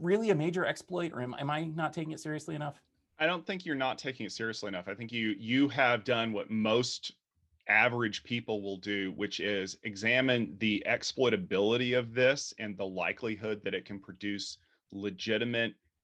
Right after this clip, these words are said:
Speaker 2: actionable data versus how much effort it's gonna take to do this. It's like, um, you know, uh, door locks. Door locks keep out common criminals. If somebody wants to break into your house, they're going to do it.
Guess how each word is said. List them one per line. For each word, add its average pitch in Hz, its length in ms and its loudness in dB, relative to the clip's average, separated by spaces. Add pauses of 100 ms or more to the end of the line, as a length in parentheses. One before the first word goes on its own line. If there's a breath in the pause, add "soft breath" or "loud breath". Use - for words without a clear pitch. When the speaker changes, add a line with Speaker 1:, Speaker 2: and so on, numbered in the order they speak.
(220)
Speaker 2:
actionable 110 920 2 (480)
data 120 440 6 (280 soft breath)
versus 117 640 6 (100)
how - 220 4
much 123 240 4
effort 113 260 4
it's 101 120 -2
gonna 101 140 -2
take 92 220 -2
to - 80 -14
do 98 140 -2
this. 85 260 -4
It's 107 140 -4
like, 123 260 4
um, 104 580 2
you 113 120 -2
know, 87 100 -2 (640 soft breath)
uh, 120 80 4
door 117 300 2
locks. 82 340 -2
Door 131 240 2
locks 143 260 4
keep 120 280 -2
out 101 300 2 (340)
common 104 400 -2
criminals. 87 580 -14
If 104 100 -6
somebody 135 300 0
wants 113 300 -2
to 113 100 -6
break 101 240 0
into 104 220 -6
your 98 160 -2
house, 90 400 -2 (120)
they're 110 300 2
going 101 560 -2
to - 120 -20
do 76 260 -10
it. - 120 -16